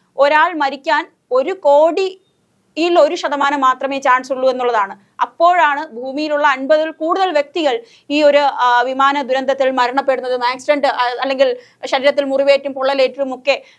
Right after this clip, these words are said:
ആ, ഹോസ്റ്റലിന്റെ പുറത്തേക്ക് വീ-, വീണപ്പോൾ, ആ, സംഭവിച്ചത് അതാണ്. അതായത് അത്രയ്ക്ക് വലിയൊരു വിമ-, ദുരന്തമായാണ് ഈ വിമാന ദുരന്തം മാറിയത്. അപ്പോഴും അവിടെ കൃത്യമായൊരു കാരണം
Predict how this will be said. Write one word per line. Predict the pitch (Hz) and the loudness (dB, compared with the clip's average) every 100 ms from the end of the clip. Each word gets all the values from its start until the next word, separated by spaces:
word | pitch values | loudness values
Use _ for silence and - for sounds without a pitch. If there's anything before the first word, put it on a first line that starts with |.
| - | 0
ആ, | 269 269 | 2 2
ഹോസ്റ്റലിന്റെ | 277 285 285 294 285 | 2 0 2 0 0
പുറത്തേക്ക് | 285 277 285 285 | -2 -2 -2 -2
വീ-, | 294 294 294 | -4 -4 -4
വീണപ്പോൾ, | 285 302 302 302 294 | -4 -4 0 0 0
ആ, | - 277 | -2 -2
സംഭവിച്ചത് | 277 285 294 285 285 269 | 0 0 0 -2 -2 -2
അതാണ്. | 254 226 220 | 2 0 2
അതായത് | 254 294 359 - _ - | 2 2 0 -6 _ -6
അത്രയ്ക്ക് | 285 _ 392 415 403 403 - | -6 _ 0 0 0 -2 -2
വലിയൊരു | - 277 302 311 | 0 0 0 -2
വിമ-, | 285 277 277 | -4 -4 -4
ദുരന്തമായാണ് | 247 285 302 311 349 302 269 262 240 247 - | -2 0 0 2 0 2 0 -2 -2 -6 -10
ഈ | 254 262 233 | -12 -12 -10
വിമാന | 254 254 269 | -2 0 0
ദുരന്തം | 269 247 247 240 247 | -2 -4 -4 -4 0
മാറിയത്. | 262 269 262 214 202 _ _ _ - | 2 2 0 -6 -8 _ _ _ -2
അപ്പോഴും | 294 381 392 381 | 0 0 -2 0
അവിടെ | 311 311 311 | 2 2 -2
കൃത്യമായൊരു | 302 - 392 381 339 311 | -8 -6 -2 2 2 2
കാരണം | 320 - 269 285 320 269 | -6 0 2 2 0 -8